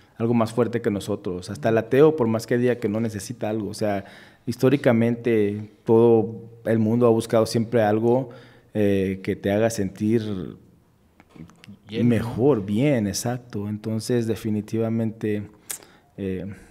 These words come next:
Speaker 1: por ahí va el rollo este.
Speaker 2: No, pues está muy buena esa canción.
Speaker 1: <laughs>
Speaker 2: Sí, pues es una de las favoritas, yo creo que de todos, no nada más de,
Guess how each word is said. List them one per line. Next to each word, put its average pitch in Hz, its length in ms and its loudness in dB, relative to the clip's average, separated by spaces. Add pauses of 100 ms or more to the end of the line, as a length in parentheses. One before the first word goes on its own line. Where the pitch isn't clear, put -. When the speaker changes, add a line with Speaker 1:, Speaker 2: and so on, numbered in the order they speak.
(140)
Speaker 1:
por 107 140 -2
ahí 107 80 -2
va 104 100 -4
el 101 80 -8
rollo 90 260 -8
este. - 200 -20 (840)
Speaker 2:
No, 107 180 -12
pues - 120 -20
está - 120 -18
muy 113 160 -6
buena 110 180 -6
esa - 160 -10
canción. 104 340 0 (260)
Speaker 1:
<laughs> - 260 -14
Speaker 2:
Sí, 202 120 -4
pues 170 120 -2
es 175 100 2
una 180 120 2
de 143 120 2
las 104 220 -4
favoritas, 127 380 0
yo 127 100 -4
creo 117 140 -12
que 123 120 -6
de 101 100 -4
todos, 110 400 -8
no 113 60 -10
nada 110 200 -10
más 110 240 -8
de, 101 160 -8